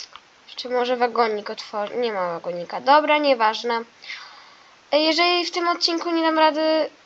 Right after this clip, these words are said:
zdobyć dziecka, to postaram się zdobyć dziecko na samym odcinku. O, idealnie wróciłam. Ale dobra, ja się nie będę bać.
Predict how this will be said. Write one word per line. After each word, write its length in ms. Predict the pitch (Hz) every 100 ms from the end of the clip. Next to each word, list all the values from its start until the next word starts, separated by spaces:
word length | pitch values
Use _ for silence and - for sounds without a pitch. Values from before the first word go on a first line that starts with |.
| _
zdobyć 460 | 269 254 302 277 247
dziecka, 520 | 285 302 - - 302
to 180 | 302 285
postaram 560 | 285 285 - 285 285 277
się 760 | - 285 262 262 262 262 262 - _ _ _ _ _ _ - _ _ _ _
zdobyć 720 | - - 226 254 240 254 -
dziecko 1040 | - 247 240 - - - 254 247 240 233 226 226
na 80 |
samym 260 | 233 254 240
odcinku. 500 | - - 269 285 370 370 427 _ _ _ -
O, 120 | - 214
idealnie 420 | 233 247 240 233
wróciłam. 460 | 214 - 190 185 - _ _ _ _ -
Ale 300 | 294 349 294
dobra, 440 | 262 302 302 269 226
ja 100 | 196
się 160 | 254
nie 80 | 240
będę 180 | 226 202
bać. 440 | 214 202 - -